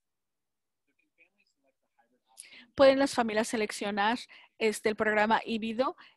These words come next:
y escoger aprender desde casa cuando sea seguro regresar a la escuela. Cuando creamos este sistema, este horario híbrido,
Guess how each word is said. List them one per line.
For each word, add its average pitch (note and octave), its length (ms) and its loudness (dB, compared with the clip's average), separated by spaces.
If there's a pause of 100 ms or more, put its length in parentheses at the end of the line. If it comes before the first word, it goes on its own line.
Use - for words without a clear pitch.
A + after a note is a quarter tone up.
(240)
y A3 260 -2
escoger A3+ 760 0
aprender G#3+ 680 2
desde A3 340 -4
casa A#3 320 0
cuando G3+ 680 -2
sea G3+ 200 -8
seguro G#3+ 340 -2
regresar G#3 720 0
a G#3 260 -4
la G#3 80 -8
escuela. A#3 420 -4 (1800)
Cuando A#3+ 220 0
creamos A#3 380 -2
este B3+ 180 -6
sistema, G#3 760 -4 (240)
este G#3 500 0
horario G#3 680 4
híbrido, A3+ 520 -2